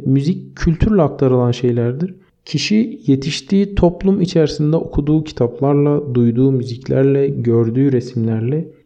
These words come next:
girip çıktığı binalarla doğal olarak bu konuda bir birikim elde eder. Fakat yine de bir öğrenciye tüm bunları okulda verseniz dahi onun sanatçı olması, bir sanat eseri meydana getirmesi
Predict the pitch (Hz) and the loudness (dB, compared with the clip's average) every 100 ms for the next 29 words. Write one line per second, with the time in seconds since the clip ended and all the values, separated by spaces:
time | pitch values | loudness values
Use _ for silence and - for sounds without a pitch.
0 | _ - 147 202 - 175 - 139 127 160 | _ -2 0 0 -2 -10 0 4 4 4
1 | 185 143 127 127 156 220 220 - _ 135 | 4 4 2 2 0 -2 -6 -12 _ -2
2 | 131 156 196 208 156 151 190 - - 165 | 4 4 6 4 4 2 0 -4 -2 2
3 | 160 170 180 147 147 147 185 147 120 117 | 2 2 2 2 0 0 2 2 2 2
4 | 120 175 214 - _ _ 233 226 214 - | 0 -2 -8 -18 _ _ -8 -2 -4 -4
5 | - - 208 233 196 196 214 - 180 175 | -12 0 2 4 2 2 2 4 4 4
6 | 175 185 202 202 226 226 175 160 151 147 | 2 0 -4 -4 0 2 4 2 2 0
7 | 143 160 160 147 147 147 160 190 143 135 | 0 0 0 2 0 0 -2 -2 -2 -2
8 | 175 185 - _ - - 147 180 180 147 | -2 -4 -12 _ -12 -2 2 2 0 -2
9 | 151 151 202 180 147 147 - 160 143 135 | -2 -2 0 0 2 -2 -2 -2 0 0
10 | 139 135 131 147 147 - 156 156 151 151 | 0 -4 -2 -2 -4 -4 -2 0 0 0
11 | 156 151 151 165 160 - 202 208 | -2 -2 -4 -2 -4 -2 -6 -6